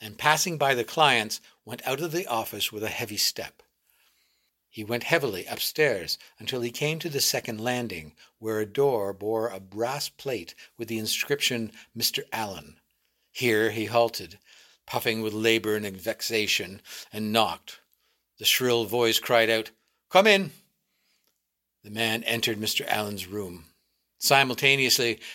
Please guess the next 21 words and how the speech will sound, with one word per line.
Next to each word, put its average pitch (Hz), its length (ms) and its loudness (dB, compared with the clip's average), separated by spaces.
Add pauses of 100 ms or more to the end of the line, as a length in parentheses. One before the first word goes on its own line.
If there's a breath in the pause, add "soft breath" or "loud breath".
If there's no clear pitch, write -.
(100 loud breath)
Mister - 280 -6
Allen, 113 520 0
a 107 100 -6
little 120 260 -6
man 92 420 -6
wearing 98 360 -6
gold-rimmed 107 720 -2
glasses 101 540 -4
on 92 100 -14
a 92 60 -18
clean-shaven 104 800 -4
face, - 480 -4 (280 soft breath)
shot 143 300 4
his 151 120 2
head 147 200 4
up 117 160 0
over 120 220 0
a 113 60 -2
pile 120 320 2
of 117 100 -6
documents. 113 640 -4